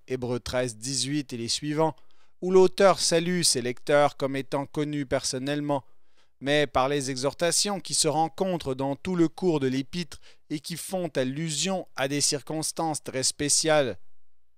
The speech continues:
La supposition que l'adresse primitive se serait perdue est peu vraisemblable,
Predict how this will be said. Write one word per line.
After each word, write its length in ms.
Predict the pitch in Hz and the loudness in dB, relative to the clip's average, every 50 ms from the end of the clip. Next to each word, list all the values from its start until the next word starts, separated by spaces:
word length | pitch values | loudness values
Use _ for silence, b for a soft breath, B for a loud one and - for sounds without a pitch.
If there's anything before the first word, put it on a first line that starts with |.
| _ _ _ - | _ _ _ -4
La 140 | - 170 180 | 0 2 2
supposition 800 | 175 - 196 170 - 185 190 170 170 185 170 - - 208 190 165 | 2 2 0 -2 -2 -2 0 0 2 4 4 4 4 4 0 -2
que 80 | - 147 | -2 0
l'adresse 400 | 135 131 123 123 131 139 139 - | 0 0 0 2 0 2 0 0
primitive 680 | - - 135 131 131 139 131 - - 185 185 175 160 135 | -2 -4 -6 -6 -6 -6 -4 -4 -2 -2 0 -2 -2 -2
se 140 | - 143 127 | -2 0 0
serait 300 | - - 135 113 123 117 | 0 0 0 -2 -2 -4
perdue 540 | - 143 147 143 139 139 135 156 185 185 b b b b b b - | -2 -2 -2 -2 -2 -4 -4 -2 0 -2 b b b b b b -2
est 140 | 151 160 151 | -2 -2 0
peu 160 | - 185 185 | 2 2 2
vraisemblable, 800 | 170 151 143 143 - - 175 170 170 165 165 170 160 147 123 98 | 4 4 2 2 2 2 0 0 0 4 6 6 6 6 4 -2